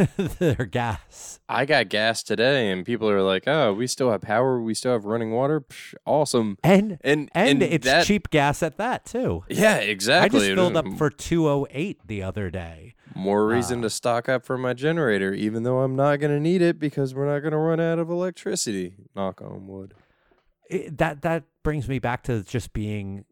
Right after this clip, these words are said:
Speaker 1: so, it's so mind-boggling, the things that are being chosen to, to be the hoarding items, like,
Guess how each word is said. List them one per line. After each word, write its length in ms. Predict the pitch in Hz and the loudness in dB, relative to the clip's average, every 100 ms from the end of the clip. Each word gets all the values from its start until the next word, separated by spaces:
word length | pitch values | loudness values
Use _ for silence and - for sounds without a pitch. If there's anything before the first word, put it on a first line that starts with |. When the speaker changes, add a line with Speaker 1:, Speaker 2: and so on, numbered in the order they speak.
| _ | _
Speaker 1:
so, 680 | - - - - 131 135 139 - | -18 -16 -10 -4 -2 -2 -4 -6
it's 200 | 131 - | -10 -8
so 360 | - - 131 123 | -4 2 2 2
mind-boggling, 840 | 113 120 113 110 113 101 101 95 - _ - | -2 -2 -2 -4 -4 -6 -6 -8 -12 _ -6
the 120 | 110 | -4
things 500 | - - 131 127 123 | -4 -4 -4 -2 -4
that 180 | 131 120 - | -4 -6 -4
are 260 | 101 110 | 0 0
being 400 | 95 101 95 95 90 | 0 -4 -8 -10 -12
chosen 1400 | - 101 98 98 98 95 92 - - 98 95 90 87 - | -10 -4 -2 -2 -2 -4 -8 -12 -10 -8 -8 -10 -12 -10
to, 500 | 113 98 90 76 78 - | -10 -10 -12 -16 -16 -12
to 80 | 107 | -8
be 220 | - 113 | -4 -4
the 100 | 101 | -4
hoarding 520 | - 104 95 90 90 | -4 -4 -4 -6 -8
items, 540 | 85 92 85 80 101 | -8 -6 -6 -10 -10
like, 200 | 120 98 | -8 -8